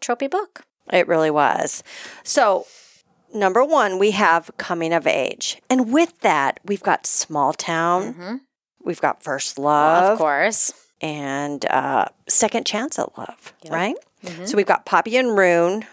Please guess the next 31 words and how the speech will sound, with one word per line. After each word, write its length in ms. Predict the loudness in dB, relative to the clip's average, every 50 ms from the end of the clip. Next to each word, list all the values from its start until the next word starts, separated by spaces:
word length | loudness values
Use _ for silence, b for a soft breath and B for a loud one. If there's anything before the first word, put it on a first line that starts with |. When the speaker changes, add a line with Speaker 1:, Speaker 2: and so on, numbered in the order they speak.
| _ 2
Speaker 2:
They 140 | 2 2 4
were 260 | 4 4 2 2 2 0
each 260 | -2 -2 0 0 0 2 2
other's 420 | 2 2 2 0 0 -2 -6 -10 _ _ _ _ -2
first 280 | 0 0 0 0 -2 -2
love. 380 | 0 0 -2 -4 -8 -14 -20 -20
Speaker 1:
Mm-hmm. 200 | -20 -16 -14 -14 -12 -8 -6
Speaker 2:
We 80 | -6
can 140 | -6 -4 -6
agree 220 | -4 -2 0 0 2
on 160 | 0 0 0
that. 260 | 2 2 2 2 2
Speaker 1:
Yep. 200 | 2 0 -2 -4 _ _ _ _ _ _
Speaker 2:
They 60 | -4 -4
were 120 | -2 -2
childhood 440 | -2 0 0 0 0 0 -4 -6 -6
sweethearts. 800 | -6 -2 -2 -2 -2 0 2 2 2 2 2 0 -4 -6 -8 -10 B B B B B B -14
And 80 | -10 -8
then 160 | -8 -6 -6
they 140 | -6 -8 -4
get 280 | -2 -2 -2 -2 0
this 160 | 0 0 0
second 760 | 0 0 0 0 0 0 0 0 0 -2 -4 -4 -6 -6 -6 -6
chance 600 | -6 -6 -6 -4 -4 -2 -2 0 0 0 0 -2 -4
at 120 | -4 -2
their 180 | 0 0 0 0
love 440 | 2 2 4 4 4 4 2 -2 -8 B B B B B B
when 340 | -2 0 0 0 -2 -2 0
Rune 360 | 2 2 4 4 2 0 -2
moves 300 | -2 -2 -4 -4 -6 -4
back, 480 | -2 0 0 0 0 -2 -2 -4 -10